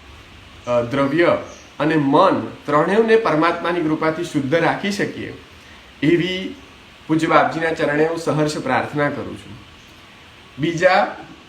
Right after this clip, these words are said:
ગયા મોર્નિંગ મંત્ર વખતે મેં એક વાત કરી હતી કે કોઈને પણ કોઈ પ્રશ્ન હોય,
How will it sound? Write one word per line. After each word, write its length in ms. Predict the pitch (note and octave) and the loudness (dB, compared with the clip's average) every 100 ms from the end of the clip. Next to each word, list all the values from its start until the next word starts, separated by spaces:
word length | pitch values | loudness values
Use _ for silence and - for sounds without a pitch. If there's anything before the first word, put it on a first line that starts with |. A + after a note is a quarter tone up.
| - C3+ | -16 -4
ગયા 420 | D#3 E3+ F#3 G3 | 2 4 4 4
મોર્નિંગ 400 | E3 D3+ F3 F#3+ | 2 0 -2 -2
મંત્ર 260 | D#3+ D#3 E3 | 0 0 -2
વખતે 400 | D3+ E3 D#3 D#3+ | -2 -4 -2 2
મેં 140 | D#3+ | 2
એક 100 | D#3 | 2
વાત 280 | C3+ C#3 - | 0 -2 0
કરી 160 | D3+ | -2
હતી 260 | F#3+ B2 A2+ - - - - - - | -2 -6 -12 -16 -20 -20 -20 -12 -4
કે 460 | D3 D3 D3 D3 - - - - | -2 0 0 -2 -4 -10 -20 -4
કોઈને 320 | D#3 D#3+ F3 | 0 0 0
પણ 220 | F3 F3 | 0 -2
કોઈ 180 | F3 F3 | 0 0
પ્રશ્ન 380 | E3 C3 C3 E3 | 0 -2 0 -2
હોય, 360 | D#3+ D#3+ F3 | 0 2 2